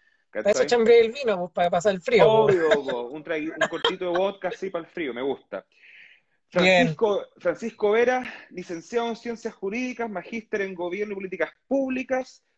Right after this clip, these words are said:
Speaker 2: y candidato a la Convención Constitucional por el Distrito veinte. Gracias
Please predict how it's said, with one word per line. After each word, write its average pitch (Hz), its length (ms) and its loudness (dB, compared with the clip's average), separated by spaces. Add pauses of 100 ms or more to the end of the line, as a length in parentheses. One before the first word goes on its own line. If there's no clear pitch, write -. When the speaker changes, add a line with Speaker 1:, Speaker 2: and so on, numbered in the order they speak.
(200)
Speaker 2:
y 160 100 -2
candidato 220 520 0
a 220 40 2
la 202 120 2
Convención 180 400 -6
Constitucional 185 640 -6
por 190 100 0
el 180 100 -2
Distrito 175 720 -2
veinte. 175 580 0
Gracias 175 380 -2